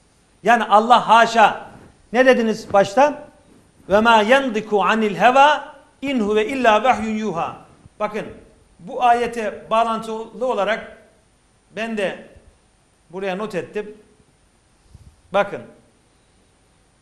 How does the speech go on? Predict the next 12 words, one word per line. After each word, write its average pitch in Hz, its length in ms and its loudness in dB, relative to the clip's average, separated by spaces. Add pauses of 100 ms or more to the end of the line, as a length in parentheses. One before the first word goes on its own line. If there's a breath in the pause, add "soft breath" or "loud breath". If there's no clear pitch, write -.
(1500)
Ona 254 200 0
da 254 80 4
baksın 226 520 0
bizi 185 360 -10
izleyenler. 165 600 -6 (360)
Yani 220 240 -4
Peygamber 185 380 0
Efendimiz 185 320 -2
sallallahu 196 380 0
aleyhi 196 200 0
ve 185 80 -4
sellem 160 320 -10